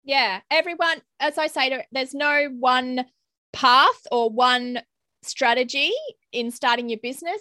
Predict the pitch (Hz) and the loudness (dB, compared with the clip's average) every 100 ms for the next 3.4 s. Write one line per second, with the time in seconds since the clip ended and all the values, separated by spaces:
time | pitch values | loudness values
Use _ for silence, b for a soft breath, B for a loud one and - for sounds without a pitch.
0 | - 247 247 _ _ - 269 247 247 247 | -6 -8 -8 _ _ -6 -4 -2 -2 -4
1 | 285 220 233 233 226 226 220 214 208 202 | -6 -8 -8 -6 -4 -2 -4 -2 0 2
2 | 202 196 - - 190 202 - 208 202 196 | 2 0 -4 -8 -8 -6 -2 -2 -2 -2
3 | 190 190 202 | 2 2 0